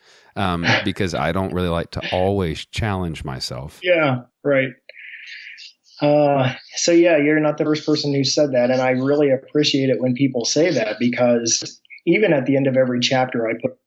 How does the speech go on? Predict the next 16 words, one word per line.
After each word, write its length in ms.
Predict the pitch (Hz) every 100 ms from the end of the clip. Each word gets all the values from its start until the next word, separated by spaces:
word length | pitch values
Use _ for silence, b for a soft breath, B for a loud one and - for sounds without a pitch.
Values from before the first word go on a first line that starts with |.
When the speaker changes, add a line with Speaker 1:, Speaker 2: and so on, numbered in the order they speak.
| -
Speaker 2:
self-reflection 800 | 151 135 127 120 120 120 - 113
questions 640 | - 123 - 113 107 - -
in 280 | 127 120 120
so 300 | - 127 120
people 420 | 143 135 127 123
can 420 | - 120 113 113 107 -
let 180 | 120 120
it 120 | -
sit 460 | - 131 120 - - - -
Speaker 1:
Mm-hmm. 140 | 123 117
Speaker 2:
and 320 | 110 110 110
think 220 | 131 131
about 300 | 110 104 104
it. 120 | 107
And 140 | 117 127
just, 240 | 147